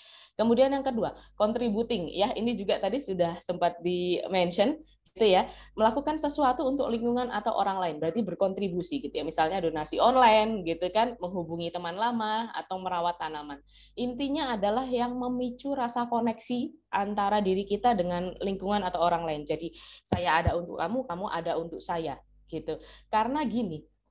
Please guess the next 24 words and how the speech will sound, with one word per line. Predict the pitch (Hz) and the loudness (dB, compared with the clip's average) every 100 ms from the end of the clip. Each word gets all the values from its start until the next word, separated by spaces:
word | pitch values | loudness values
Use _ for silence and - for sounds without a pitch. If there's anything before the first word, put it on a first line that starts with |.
| _ - | _ 0
eh, | 196 196 190 190 190 | 2 2 2 -2 -4
di | |
saat-saat | 233 262 226 233 240 247 | 0 2 2 0 -2 -2
seperti | 269 277 285 | -4 -4 -2
ini | 262 285 196 180 214 - | -2 -2 -2 -6 -10 -10
gitu | 165 | -2
kan, | 208 226 | -2 0
di | 180 | -2
saat-saat | 165 202 - | -2 -2 -4
distress | 208 - 196 190 | -8 -2 -4 0
lagi | 190 180 | -2 0
tinggi, | 190 269 165 180 | 0 0 0 -4
itu | 240 330 - | -6 -4 2
ada | 254 214 233 | 4 4 2
satu | 254 226 226 269 262 262 | 2 2 2 0 2 4
lagi | 247 170 208 240 | 4 2 -4 -2
perasaan | 247 240 240 226 269 277 | 2 2 0 -2 -2 -2
yang | 269 254 | -2 -2
mungkin | 254 311 302 - - - _ 233 | -2 -4 -8 -10 -20 -20 _ -4
biasanya | 226 214 220 220 277 | 4 4 6 2 2
membuat | 269 247 202 | 2 2 2
kita | 220 226 254 240 | -2 -4 -4 -4
jadi | 208 202 | -6 -2
tambah, | 202 196 190 | 2 2 2